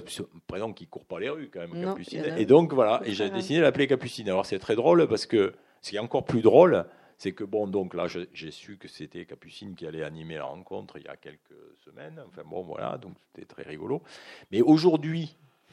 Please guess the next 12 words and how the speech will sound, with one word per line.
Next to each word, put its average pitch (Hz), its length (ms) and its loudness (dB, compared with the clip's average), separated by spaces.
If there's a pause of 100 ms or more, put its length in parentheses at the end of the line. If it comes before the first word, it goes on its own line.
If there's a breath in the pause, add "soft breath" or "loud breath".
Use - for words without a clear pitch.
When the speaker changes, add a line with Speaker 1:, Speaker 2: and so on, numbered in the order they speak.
(120)
Speaker 1:
aujourd'hui, 107 600 -12 (320)
cet 135 260 0
après-midi, 117 600 -4 (400)
juste 170 400 -2
avant 147 280 8
d'avoir 107 360 2
rendez-vous 98 500 -8
avec 73 200 -8
Capucine 90 580 -18
pour 80 160 -20
cette - 220 -14
rencontre 160 640 -4